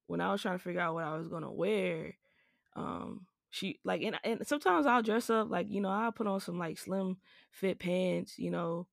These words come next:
some Chelsea boots and a cute top or whatever.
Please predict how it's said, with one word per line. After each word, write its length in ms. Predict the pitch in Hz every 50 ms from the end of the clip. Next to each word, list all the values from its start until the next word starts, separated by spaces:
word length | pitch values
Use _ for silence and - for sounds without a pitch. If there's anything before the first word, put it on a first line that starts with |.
| _ _ _ _ _ _ _
some 160 | - - 156 156
Chelsea 340 | - 180 185 185 185 - 175
boots 320 | 165 180 185 - - -
and 240 | - 165 156 156 151 -
a 60 | - 175
cute 260 | - - 208 202 185
top 240 | - 202 190 196 196
or 100 | 196 180
whatever. 560 | 175 180 185 180 175 170 165 165 165 170 180